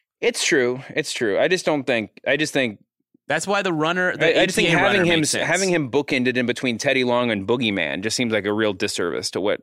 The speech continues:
Speaker 1: he gave to the company and what, how big Brother Love was back in the day, but especially the difference between, I mean, what, you know, Pritchard is worth right now.
Speaker 2: I completely agree with you.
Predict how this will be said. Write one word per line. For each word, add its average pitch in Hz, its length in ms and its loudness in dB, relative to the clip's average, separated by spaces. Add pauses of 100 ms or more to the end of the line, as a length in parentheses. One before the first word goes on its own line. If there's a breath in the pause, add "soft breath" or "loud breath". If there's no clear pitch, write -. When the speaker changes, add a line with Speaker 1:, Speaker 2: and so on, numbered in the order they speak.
(120)
Speaker 1:
he 113 160 -8
gave 101 200 -2
to 98 60 -10
the 101 80 -8
company 117 380 -2
and 104 100 -2
what, 107 140 0 (160)
how 107 160 0
big 98 340 -4
Brother 107 260 0
Love 101 280 0
was 135 280 2
back 139 240 0
in 147 100 0
the 131 40 -2
day, 131 140 2
but 120 120 -2
especially 92 560 -4 (100)
the 110 80 -6
difference 87 320 -8
between, 73 420 -10
I - 20 -6
mean, 98 240 -6 (220)
what, 98 320 -4 (200)
you 107 120 -8
know, 80 120 -6
Pritchard 87 380 -10
is 80 180 -12 (100)
worth 95 260 -10
right 73 120 -6
now. 90 220 -4
Speaker 2:
I 113 140 -4
completely 160 400 -4
agree 180 200 -2
with 175 160 0
you. 165 240 0